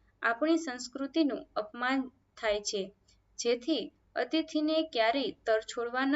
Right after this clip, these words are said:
જોઈએ. મુખ ફેરવવું અને મુખ ફેરવ્યું એમાં શું ફરક છે?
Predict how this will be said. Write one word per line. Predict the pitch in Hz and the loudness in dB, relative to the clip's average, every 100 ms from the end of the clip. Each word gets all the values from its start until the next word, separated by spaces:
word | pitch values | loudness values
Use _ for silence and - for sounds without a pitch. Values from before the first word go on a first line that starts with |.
| 302 | 2
જોઈએ. | 262 208 190 185 - _ _ _ _ _ _ _ _ _ _ _ _ _ _ _ - | 2 0 -2 -4 -10 _ _ _ _ _ _ _ _ _ _ _ _ _ _ _ -8
મુખ | 247 320 339 | 0 2 2
ફેરવવું | 349 302 294 320 320 330 - | 0 6 8 8 6 0 0
અને | 262 262 | -2 -2
મુખ | 254 262 285 | -2 -4 -6
ફેરવ્યું | 311 254 233 269 269 214 - _ _ - | -6 -2 2 2 0 -4 -6 _ _ -10
એમાં | 247 294 294 | -2 0 2
શું | - 381 | 0 -2
ફરક | 370 233 226 - | 2 4 4 -2
છે? | - | -4